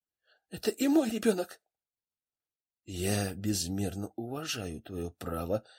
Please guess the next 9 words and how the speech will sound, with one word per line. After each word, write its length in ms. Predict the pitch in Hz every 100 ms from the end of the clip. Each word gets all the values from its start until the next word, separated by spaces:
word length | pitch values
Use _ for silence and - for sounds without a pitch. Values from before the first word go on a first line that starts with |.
| - _
научить 540 | 110 127 131 - 202 185
ее 200 | 156 -
основам 580 | 120 - 123 147 143 113
животных 640 | 107 101 101 - 131 - _
оргий 460 | 147 107 101 98 - - - - _ -
и 360 | 240 139 -
хмари 520 | - - 151 147 113
легких 460 | 104 113 101 104 -
наркотиков. 760 | 87 82 - - _ - -